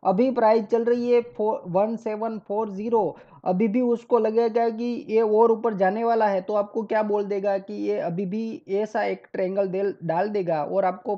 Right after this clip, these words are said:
फिर से होल्ड करवाएगा। अगर उसको लगेगा कि एग्जिट होने का टाइम आ गया है, तो आपको एक डाउनसाइड एरो डालकर एग्जिट करवा दे-, देगा। हमारा दोनों सीट से वेरीफाई होता है, अगर डबल वेरीफाई होता है तो ये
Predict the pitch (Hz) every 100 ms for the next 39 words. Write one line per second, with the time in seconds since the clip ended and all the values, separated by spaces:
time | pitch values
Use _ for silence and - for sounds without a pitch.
0 | - 180 180 202 160 170 170 170 185 190
1 | 151 147 202 233 233 - 240 220 226 226
2 | 226 214 226 202 185 226 214 202 202 202
3 | 196 196 202 185 196 226 208 175 175 185
4 | 180 208 196 180 175 190 226 226 226 220
5 | 175 185 190 170 185 208 240 240 - _
6 | - 180 180 226 226 214 226 226 196 -
7 | - 185 170 147 135 - _ _ _ -
8 | 196 233 262 269 214 208 208 247 285 277
9 | 254 - 254 220 220 226 233 226 208 214
10 | 233 214 196 202 220 226 254 240 226 233
11 | 240 214 214 226 214 202 214 214 220